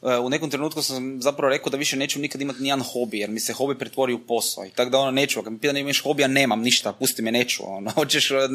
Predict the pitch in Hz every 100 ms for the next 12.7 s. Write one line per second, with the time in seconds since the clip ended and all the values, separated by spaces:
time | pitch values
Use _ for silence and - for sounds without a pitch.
0 | 135 127 165 139 139 151 143 139 160 160
1 | - 139 - 107 104 120 127 - - 117
2 | - 98 98 98 - - - - - 220
3 | 180 - 104 - - - 220 - 202 220
4 | - - - - 190 190 196 208 170 175
5 | 156 156 156 156 151 180 160 151 170 180
6 | 175 185 175 165 156 147 165 143 120 151
7 | - - 156 165 143 135 160 185 156 143
8 | 143 139 147 139 123 123 135 143 123 143
9 | 156 139 151 131 139 156 156 143 127 87
10 | 95 123 123 117 113 - - 147 - 180
11 | 170 156 - - - - 165 151 180 -
12 | 151 170 170 131 139 151 101